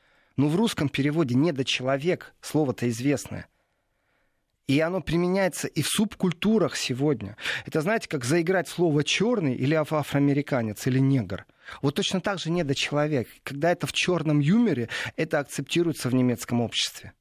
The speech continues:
Я могу сказать сам про себя, я недочеловек, если ко мне кто-то относится мерзко, если мне хамит начальник по работе или партнер в моих отношениях,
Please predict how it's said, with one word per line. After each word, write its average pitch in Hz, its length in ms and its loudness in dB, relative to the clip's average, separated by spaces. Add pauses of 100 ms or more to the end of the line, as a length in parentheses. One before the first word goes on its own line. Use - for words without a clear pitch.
(600)
Я 175 140 0
могу 175 200 -8
сказать 151 280 -4
сам 147 140 -2
про - 160 -4
себя, 151 300 0
я 135 100 2
недочеловек, 135 800 0
если 127 160 -4
ко - 160 -2
мне 147 180 2
кто-то 160 440 0
относится 135 560 -2
мерзко, 123 580 0 (280)
если 127 220 -2
мне 160 160 2
хамит 147 380 -2
начальник 151 440 -2
по 131 120 -2
работе 127 480 0
или 123 100 2
партнер 139 540 0
в - 20 -6
моих 123 240 -2
отношениях, 110 720 -2